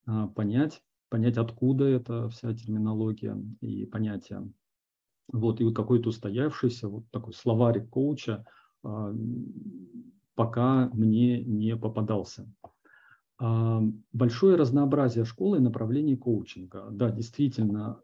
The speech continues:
много, а, школ коучинга, много направлений коучинга. И дальше в презентации мы покажем список направлений коучинга, но он не, а, исчерпывающий, то есть он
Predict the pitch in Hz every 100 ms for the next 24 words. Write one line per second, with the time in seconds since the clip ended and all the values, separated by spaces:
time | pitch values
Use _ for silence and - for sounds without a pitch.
0 | 127 131 139 127 110 110 104 107 - 110
1 | - - 135 - - - 113 120 135 156
2 | 156 - 165 147 127 127 131 110 113 117
3 | 113 98 110 110 120 143 143 139 151 143
4 | 147 147 - - _ 120 110 117 117 -
5 | - 110 113 113 113 113 - 107 107 107
6 | 104 107 101 - 113 110 104 98 - -
7 | 113 110 98 - 107 110 113 113 156 185
8 | 165 160 - _ _ 135 127 123 120 117
9 | 123 117 117 117 113 117 110 110 113 107
10 | 107 104 110 _ _ _ - 120 117 120
11 | 117 - 175 175 135 131 120 - 117 113
12 | 104 120 120 117 101